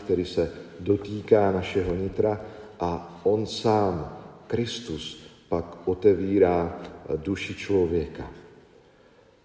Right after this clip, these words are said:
Pak zase Ježíš připomíná tu důležitou i praktickost stránky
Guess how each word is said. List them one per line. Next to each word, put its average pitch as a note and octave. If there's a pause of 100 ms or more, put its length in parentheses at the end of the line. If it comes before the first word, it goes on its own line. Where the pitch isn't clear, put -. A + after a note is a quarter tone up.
(140)
Pak G#2+
zase B2 (840)
Ježíš G2 (140)
připomíná G#2+
tu G#2 (120)
důležitou A2+ (100)
i -
praktickost -
stránky G2+